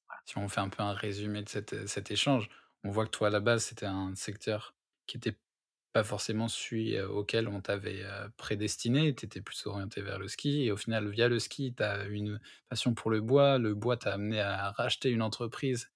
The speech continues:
Speaker 2: à faire de la formation. Et maintenant, tu te retrouves à, à vouloir augmenter ce nombre de, de personnes à qui tu apprends, euh, le métier d'ébéniste. C'est incroyable comme, euh,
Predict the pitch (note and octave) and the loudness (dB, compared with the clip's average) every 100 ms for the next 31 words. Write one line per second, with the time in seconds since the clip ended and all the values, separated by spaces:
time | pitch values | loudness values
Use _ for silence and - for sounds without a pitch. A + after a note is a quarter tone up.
0 | _ _ - A#2 A2 A2 - A2 G2+ - | _ _ -2 0 4 4 4 2 2 4
1 | D3 G2+ G2+ A#2+ A2 - - - A#2 G#2 | 2 2 0 0 0 -6 -10 -6 -4 -4
2 | A2+ - _ _ _ G#2 G#2+ G#2 G#2+ G#2 | -6 -12 _ _ _ -4 0 2 2 0
3 | A2 G#2+ C3 A#2 A2 A2 A2 G2+ G2+ G2 | 2 0 0 0 0 0 0 0 -2 -2
4 | G2 - G2+ A#2 G#2+ G#2 - - G#2 - | -6 -6 -4 0 0 -2 -8 -6 -6 -4
5 | - A#2 G#2 G2 G2+ G2 G2+ - G2+ G2+ | -2 0 0 -2 -2 -4 -4 -4 -4 -2
6 | A2+ D3+ - - A#2+ A#2 - C3 C#3 - | 0 2 0 -4 -8 -12 4 4 6 2
7 | G#2 G2+ G2 | -2 0 -2